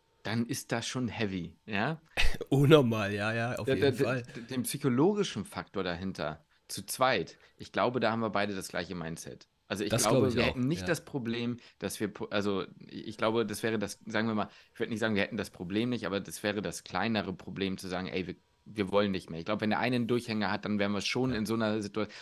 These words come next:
Speaker 1: und doch, wir sind eigentlich beide zu verbissen für solch, äh, Wettbewerbsdenken, um das zu
Speaker 2: Das
Speaker 1: sagen,
Speaker 2: glaub
Speaker 1: wir
Speaker 2: ich auch, das glaub ich
Speaker 1: müssen
Speaker 2: auch. Also ich
Speaker 1: lösen.
Speaker 2: glaube, wir würden nicht rausfliegen,
Speaker 1: Ja.
Speaker 2: weil wir sagen, ich kann nicht mehr.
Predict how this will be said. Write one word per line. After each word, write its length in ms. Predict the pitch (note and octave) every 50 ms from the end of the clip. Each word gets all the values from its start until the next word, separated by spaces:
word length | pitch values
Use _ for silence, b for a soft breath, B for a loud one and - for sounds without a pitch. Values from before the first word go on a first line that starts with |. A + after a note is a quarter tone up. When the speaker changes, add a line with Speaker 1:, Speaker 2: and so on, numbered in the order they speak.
| B B
Speaker 1:
und 220 | A2+ A#2 G2+ -
doch, 180 | A#2 A2 G#2+ -
wir 120 | - A#2+ G#2+
sind 180 | A#2+ A#2+ A#2
eigentlich 260 | E2+ G#2 B2 A#2+ -
beide 240 | - G2+ A2 G#2+ G2
zu 180 | - - - C3
verbissen 480 | - - G2+ G2 F#2+ G#2+ - - G2+
für 120 | E2+ - G2
solch, 240 | F2+ F#2+ F#2+ F2+ F#2+
äh, 280 | G2+ G#2 F#2 - G#2 G2
Wettbewerbsdenken, 680 | G#2 - - G#2 F#2+ F#2+ F2+ F2 - - G2 G2 E2 -
um 100 | F#2 F#2
das 120 | F#2 F2
zu 40 | -
Speaker 2:
Das 120 | B2+ -
Speaker 1:
sagen, 80 | F#2 G2+
Speaker 2:
glaub 120 | C3 - G2+
Speaker 1:
wir 60 | G2
Speaker 2:
ich 140 | F#2+ - D#2
auch, 200 | E2 E2+ E2+ A2+
das 160 | A2 - -
glaub 140 | - G2+ F#2
ich 120 | F#2 -
Speaker 1:
müssen 40 | -
Speaker 2:
auch. 120 | D#2+ D#2+ F2
Also 120 | F#2 G#2
ich 60 | G#2+
Speaker 1:
lösen. 40 | G#2+
Speaker 2:
glaube, 260 | B2+ B2 C3 C#3 B2+ A#2+
wir 100 | B2 A2+
würden 240 | B2 B2 B2 A#2+
nicht 280 | A#2+ C3 C#3+ - - -
rausfliegen, 420 | - - C3+ - E2 D#2 B2+ A#2
Speaker 1:
Ja. 40 | A#2
Speaker 2:
weil 60 | A2+ A2+
wir 40 | G2+
sagen, 180 | A2 G#2+ A2
ich 140 | G2+ - -
kann 180 | - - B2 A2+
nicht 200 | G2+ G2 - D#2
mehr. 260 | C#2+ C#2+ D2 D#2